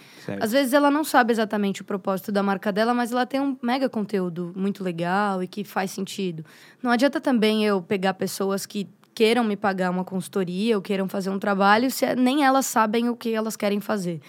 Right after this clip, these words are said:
Speaker 1: Mas
Speaker 2: En-
Speaker 1: quando você diz o propósito, você pode especificar um pouco, assim? Porque propósito fica uma palavra, às vezes, meio
Speaker 2: Sim,
Speaker 1: vaga, assim.
Speaker 2: claro.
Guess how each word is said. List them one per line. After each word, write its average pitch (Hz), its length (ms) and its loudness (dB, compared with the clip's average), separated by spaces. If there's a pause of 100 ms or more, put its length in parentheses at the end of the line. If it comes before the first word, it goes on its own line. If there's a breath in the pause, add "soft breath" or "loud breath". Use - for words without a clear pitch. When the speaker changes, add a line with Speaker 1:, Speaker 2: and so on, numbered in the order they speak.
(240 loud breath)
Speaker 1:
Mas 151 100 -6
Speaker 2:
En- 185 40 0
Speaker 1:
quando 190 120 0
você 180 100 -2
diz 165 200 -4
o 165 80 -4
propósito, 131 600 0
você 120 80 -8
pode 147 220 -2
especificar 113 500 -4
um 104 80 -2
pouco, 107 300 -4
assim? 110 220 -8
Porque 110 260 -4 (260)
propósito 123 380 -2
fica 117 140 -6
uma 104 80 -4
palavra, 104 260 -4
às 101 80 -6
vezes, 104 160 -8
meio 104 140 -6
Speaker 2:
Sim, 104 180 0
Speaker 1:
vaga, 190 220 0
assim. 180 100 -10
Speaker 2:
claro. 175 280 -2